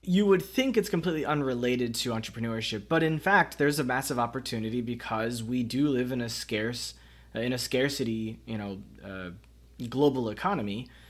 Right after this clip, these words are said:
And so if there's a way to destroy scarcity, then you can sell that. And at some point, you run out of units to sell, and at which point you can then make a version two, version three. So there, there is,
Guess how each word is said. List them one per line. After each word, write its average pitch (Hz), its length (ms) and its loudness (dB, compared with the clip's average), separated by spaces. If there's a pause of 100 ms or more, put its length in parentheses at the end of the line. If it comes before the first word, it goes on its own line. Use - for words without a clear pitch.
(320)
And 120 180 -6
so 120 480 0
if 147 180 -2
there's 151 280 4
a 139 80 2
way 131 280 4
to 120 360 -2
destroy 123 1000 0 (260)
scarcity, 110 840 -4 (400)
then 123 640 0
you 110 140 -4
can 127 180 -2
sell 202 280 2
that. 78 280 -6
And 104 240 -8
at 98 160 -10
some 107 220 -4
point, 131 420 -4
you 104 320 -10
run 131 340 0
out 135 260 4
of 120 200 0
units 127 400 0
to - 120 -6
sell, 127 520 -2
and 98 280 -8
at - 120 -8
which - 220 -10
point 107 240 -8
you 107 100 -6
can 107 200 -6
then 104 220 -4
make 107 240 -4
a 104 220 -4 (160)
version 127 460 2
two, 170 320 6
version 127 220 0
three. 156 100 -2
So 127 160 -2
there, 131 240 0
there 139 240 2
is, 151 260 0